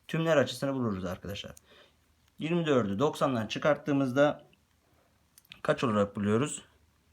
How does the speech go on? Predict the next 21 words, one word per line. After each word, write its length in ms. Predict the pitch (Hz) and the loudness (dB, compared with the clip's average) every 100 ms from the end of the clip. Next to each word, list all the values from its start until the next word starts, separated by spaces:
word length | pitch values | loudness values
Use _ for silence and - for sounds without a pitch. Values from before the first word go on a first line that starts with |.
| _ _ _ _ _ _ _ _ _ _ _ _ _ _ _ _ _ _ - | _ _ _ _ _ _ _ _ _ _ _ _ _ _ _ _ _ _ -2
Altmış 380 | 123 123 110 120 | -2 0 0 2
altı 260 | 117 120 | 2 2
olarak 300 | 113 110 135 - - - - - _ _ _ _ - - _ - | 2 4 2 -2 -20 -20 -20 -20 _ _ _ _ -20 -20 _ -4
buluyoruz 300 | 123 113 92 | 0 0 -2
arkadaşlar. 500 | 90 90 87 - - - - - - | -6 -8 -12 -12 -16 -20 -20 -20 -6
Yirmi 300 | 113 139 160 | -2 0 0
sekizi 640 | - 156 - 160 170 120 - _ _ - | 0 -2 -2 0 0 0 -6 _ _ -4
doksandan 520 | 117 113 - 95 90 | -2 -2 -2 -4 -4
çıkarttığımızda 1000 | 90 131 143 143 - 139 131 127 117 101 - _ - - - - _ _ - - | -6 -2 2 2 0 0 0 0 0 0 -6 _ -20 -20 -20 -20 _ _ -20 -4
altmış 360 | 104 101 110 104 | -4 -2 -6 -6
iki 160 | - | -4
ile 140 | 139 147 | -2 0
eşleştiriyoruz. 760 | 143 143 - 139 135 143 143 - - - | 0 -2 -2 0 0 -2 -4 -14 -20 -6
Otuz 300 | 123 127 143 | -4 -2 -4
ikiyi 260 | 143 170 151 | -4 -2 2
doksandan 480 | 147 - 135 123 | 0 0 -2 0
çıkarttığımızda 880 | 117 127 127 113 - 107 101 85 90 107 - - _ - | 0 -2 0 0 0 -2 -2 -2 -8 -10 -16 -20 _ -6
elli 200 | 104 117 | -4 -2
sekiz 360 | 143 139 139 | -4 -6 -6
ile 100 | 143 | -4
eşleştiriyoruz. 840 | 143 143 143 143 135 139 139 147 | -4 -2 -6 -6 -2 0 0 -2